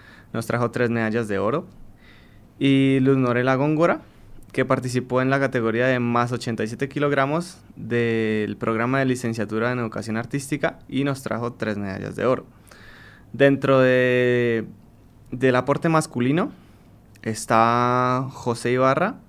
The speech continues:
que participó en la categoría de cincuenta y cinco kilogramos del programa de ingeniería automática y, eh, ganó tres medallas de plata.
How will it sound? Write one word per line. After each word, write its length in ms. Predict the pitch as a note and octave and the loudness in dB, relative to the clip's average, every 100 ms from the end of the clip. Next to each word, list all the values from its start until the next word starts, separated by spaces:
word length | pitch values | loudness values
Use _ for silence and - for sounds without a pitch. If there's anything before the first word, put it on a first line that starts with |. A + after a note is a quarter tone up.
| - - - - - - - - - | -20 -20 -20 -20 -20 -20 -20 -20 -4
que 140 | C3 | -2
participó 560 | B2+ B2 B2+ B2 B2 B2 | 0 0 -2 -4 -2 -2
en 80 | B2+ | 0
la 80 | |
categoría 520 | C3+ C#3 B2 G#2+ G#2+ A#2+ | -2 0 0 0 2 2
de 100 | C3 | 0
cincuenta 400 | B2+ A2+ A2 G#2+ | -2 -2 -2 -4
y 40 | |
cinco 240 | A#2 A2+ | -4 -6
kilogramos 720 | C3+ B2 G2+ G#2 B2+ F#3+ - - - - - | -4 -2 -2 0 0 -2 -6 -14 -20 -20 -14
del 280 | A#2 A#2+ A#2 | -4 -2 -2
programa 380 | B2 A2 A#2+ | -2 0 0
de 60 | C3 | 0
ingeniería 360 | C3 A#2 G#2 G#2+ | 0 -2 -2 -4
automática 720 | A2+ C3+ C3+ C3+ D#3 F#3 - - | -2 -2 -2 -4 -6 -6 -8 -12
y, 420 | - D#3 F3+ F#3 - | -6 -4 -4 -6 -6
eh, 360 | B2 A#2 A2+ G#2+ | -2 -2 -2 -2
ganó 280 | G#2 G2+ G2 | -4 -4 -6
tres 200 | A#2 A2 | -6 -4
medallas 320 | G#2+ G#2 G#2 | -4 -4 -6
de 100 | G2+ | -6
plata. 340 | - F#2+ - | -4 -6 -6